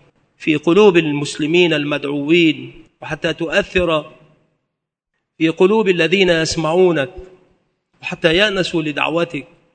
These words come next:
ويلينوا لها ويتأثروا بها، وحتى يثنى عليك بها، وحتى يشكرك عليها من دعوته إليه. أما العنف فهو منفر لا مقرب،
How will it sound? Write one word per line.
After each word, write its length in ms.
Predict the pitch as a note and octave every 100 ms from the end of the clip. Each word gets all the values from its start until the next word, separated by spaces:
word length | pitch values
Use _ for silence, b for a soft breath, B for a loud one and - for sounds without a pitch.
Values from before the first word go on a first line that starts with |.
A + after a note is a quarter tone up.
| _ _ _ _
ويلينوا 540 | D#3 D3+ F3+ A3 F3+ E3
لها 340 | E3+ D#3 C#3+
ويتأثروا 920 | C#3 C#3+ C#3 - D#3+ G3+ - D3 D3
بها، 440 | D3 E3+ D3 C3 C3 _ _ _ _ _ _ _
وحتى 720 | C3+ - G3 - D#3 D3 C#3 - _ _ _ _
يثنى 380 | D3+ A3 - F3+
عليك 500 | D3+ C#3+ E3 E3+ E3+
بها، 540 | D3+ E3 D#3+ D3+ D3 - _ _ -
وحتى 440 | C#3 E3+ D#3+ C#3+
يشكرك 600 | C#3+ - - G3+ F#3+ D3+
عليها 640 | C#3+ C#3 D3 F3+ D3+ C#3+ C#3+
من 360 | D#3 F3 D3+
دعوته 800 | C3+ C3 E3 F#3+ - C#3 E3+ F3
إليه. 380 | E3 D#3+ C3+ - _ _ _ -
أما 180 | A#3+ G#3+
العنف 380 | E3+ F#3 E3+ D#3+ E3 _
فهو 240 | - F#3 F#3+
منفر 540 | E3 D3 - F3 E3+
لا 320 | D3+ D#3 D#3+
مقرب، 640 | D3+ C#3+ D#3 D#3 D#3 F3